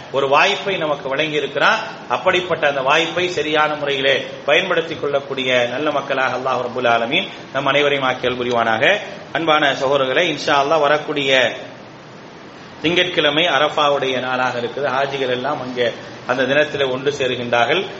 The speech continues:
அந்த தினத்திலே ஹஜ்ஜுக்கு செல்லாத மக்கள் செய்யக்கூடிய காரியம் என்னன்னா, நோன்பு வைக்க வேண்டும். அதனால நீங்க என்ன செய்யணும், அந்த திங்கட்கிழமை, வரக்கூடிய திங்கட்கிழமை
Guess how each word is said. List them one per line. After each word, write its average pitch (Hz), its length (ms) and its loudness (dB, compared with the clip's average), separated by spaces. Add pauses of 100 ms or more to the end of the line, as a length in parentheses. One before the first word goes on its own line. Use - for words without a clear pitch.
(260)
அந்த 151 180 2
தினத்திலே 180 640 2 (220)
ஹஜ்ஜுக்கு 160 400 -4
செல்லாத 165 480 2
மக்கள் 156 300 -2
செய்யக்கூடிய 143 580 -4
காரியம் 131 400 -2
என்னன்னா, 123 340 0 (340)
நோன்பு 156 280 4
வைக்க 139 280 2
வேண்டும். 123 360 0 (300)
அதனால 143 360 2
நீங்க 143 100 -6
என்ன 139 140 -2
செய்யணும், 135 300 -2
அந்த 120 420 0
திங்கட்கிழமை, 139 580 -2
வரக்கூடிய 127 460 -2
திங்கட்கிழமை 131 680 -2